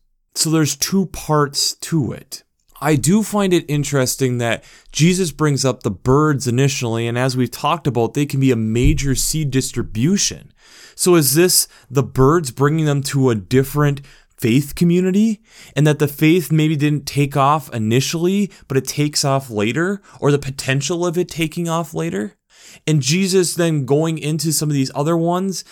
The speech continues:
that where the faith starts out well, but for whatever reason, multiple different reasons that Jesus gives, that they wither away. And then we get into this yield whole thing. Taking what we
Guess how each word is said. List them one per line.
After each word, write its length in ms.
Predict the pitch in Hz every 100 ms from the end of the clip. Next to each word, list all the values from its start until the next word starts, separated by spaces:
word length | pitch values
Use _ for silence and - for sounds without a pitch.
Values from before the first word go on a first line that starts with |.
| - -
that 260 | 139 139
where 220 | 131 147
the 120 | 151 151
faith 760 | - - 160 165 190 - - _
starts 680 | - - - 165 165 170 -
out 240 | 165 170
well, 440 | 120 117 139 160 160
but 240 | 151 147 _
for 140 | - 143
whatever 560 | 123 135 135 156 160 156
reason, 540 | 120 120 117 127 120
multiple 400 | 135 165 - 151
different 340 | 135 139 135
reasons 400 | 127 127 117 117
that 120 | 113 104
Jesus 380 | 123 120 110
gives, 420 | - 165 170 127 - - - _ -
that 240 | 143 139 _
they 160 | - 139
wither 500 | 123 135 160 151 135
away. 580 | 117 110 160 120 82 - _ _ _
And 180 | 147 147
then 160 | 170 175
we 120 | 175
get 200 | 127 120
into 240 | 120 113
this 280 | 131 143 135
yield 560 | 139 202 226 196 139 - _ _
whole 320 | 123 113 98
thing. 480 | 92 - - - - _ _
Taking 440 | - 202 208 220
what 160 | 190 170
we 200 | 156 147